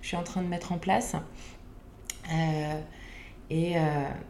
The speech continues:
voilà, là, on est en train de travailler sur, sur les contenus. Le lieu va ouvrir en octobre,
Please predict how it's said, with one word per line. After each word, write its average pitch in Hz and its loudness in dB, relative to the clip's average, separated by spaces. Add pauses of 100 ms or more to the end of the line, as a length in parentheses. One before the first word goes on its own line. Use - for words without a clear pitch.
(640)
voilà, 147 4
là, 156 8
on 135 6
est 135 6
en 131 4
train 156 2
de 156 6
travailler 139 4
sur, 139 4
sur 151 4
les 151 8
contenus. 165 6
Le 185 8
lieu 175 6
va 170 8
ouvrir 165 4
en 165 6
octobre, 156 8